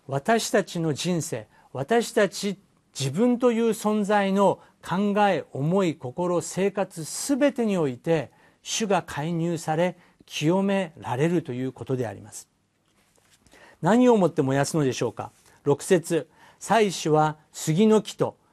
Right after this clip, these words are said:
ヒソプと緋色の糸を取り、それを雌牛の焼けている中に投げ入れると書いてあります。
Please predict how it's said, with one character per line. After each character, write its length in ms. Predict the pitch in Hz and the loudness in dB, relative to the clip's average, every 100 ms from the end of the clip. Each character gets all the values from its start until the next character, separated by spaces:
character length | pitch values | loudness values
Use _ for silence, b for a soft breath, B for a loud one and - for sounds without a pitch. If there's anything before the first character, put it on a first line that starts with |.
| _ | _
ヒ 100 | - | -14
ソ 200 | - 247 | 2 2
プ 140 | 165 - | 2 -4
と 240 | 139 113 _ _ _ _ _ | -8 -8 _ _ _ _ _
緋 280 | - 190 220 | -2 2 4
色 160 | 226 | 6
の 180 | 220 214 | 4 4
糸 320 | 170 202 214 | 0 2 6
を 80 | 170 | 6
取 240 | 139 147 120 | 4 -2 -2
り、 100 | - _ | -10 _
そ 160 | - | 0
れ 120 | 156 165 | 6 8
を 240 | 175 175 b - | 6 4 b -4
雌 180 | 135 | 2
牛 260 | 185 196 - | 2 2 0
の 180 | 208 208 | 2 2
焼 200 | 139 135 | 0 0
け 120 | 180 | -2
て 100 | 175 | 2
い 120 | 180 | 0
る 80 | 180 | 0
中 280 | 180 170 139 | -2 -2 -2
に 240 | 151 165 b b - | -2 -4 b b -12
投 120 | 120 | -8
げ 260 | 127 151 | -2 0
入 140 | 151 139 | 2 2
れ 160 | 156 | 2
る 80 | 107 - _ _ _ | 0 -6 _ _ _
と 100 | 190 | -4
書 100 | 180 | 0
い 60 | 139 | -2
て 80 | 110 | -4
あ 40 | |
り 80 | 95 | -14
ま 120 | 101 | -18
す。 180 | - - | -20 -20